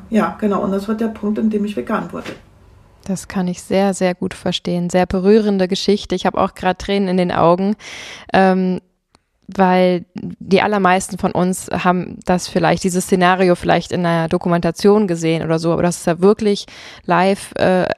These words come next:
Speaker 2: gesehen, gerochen, erlebt und gespürt, äh, diese Trauer und das kann ich sehr gut verstehen, dass du da direkt umgeschalten hast. Danke, dass du die, äh,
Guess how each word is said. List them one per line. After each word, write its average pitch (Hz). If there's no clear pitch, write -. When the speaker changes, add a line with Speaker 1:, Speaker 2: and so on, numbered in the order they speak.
Speaker 2:
gesehen, 190
gerochen, 190
erlebt 180
und 180
gespürt, 196
äh, 185
diese 185
Trauer 180
und 170
das -
kann 180
ich 180
sehr 180
gut 170
verstehen, 170
dass 165
du -
da 160
direkt 175
umgeschalten 170
hast. 165
Danke, 185
dass 170
du 170
die, 170
äh, 170